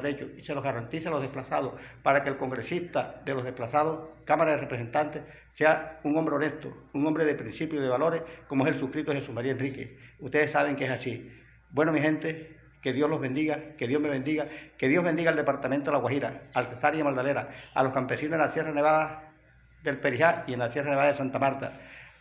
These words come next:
Ah, y, una, y, y algo muy claro, a los grupos armados que están revictimizando de la Sierra Nevada y el Perijá, a los desplazados, se tendrán que, se tendrán que ir. Con mi credencial los voy a sacar,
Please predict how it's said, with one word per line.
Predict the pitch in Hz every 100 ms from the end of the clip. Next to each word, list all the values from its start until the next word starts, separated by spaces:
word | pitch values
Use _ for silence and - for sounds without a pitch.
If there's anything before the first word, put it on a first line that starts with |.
| -
Ah, | 139 160
y, | 135
una, | 160 160 160
y, | - 139
y | 143
algo | 170 175
muy | 160
claro, | 151 165 131 - - -
a | 135
los | 123
grupos | 143 175 185
armados | 160 147 151 123 113 -
que | -
están | - 147
revictimizando | 165 160 143 131 151 143
de | 131
la | 120
Sierra | 120 147 156
Nevada | 147 156
y |
el | 143
Perijá, | 131 120 139 131 - - -
a | -
los | 135 131
desplazados, | 131 - - 170 190 170 - - - _
se | - 135
tendrán | 135 127 143
que, | 147
se | 156 - 139
tendrán | 139 131 156 156
que | 156
ir. | 110 - -
Con | - 139
mi |
credencial | 139 139 123 165 180
los | 160
voy | 165
a | 156
sacar, | 131 135 - - -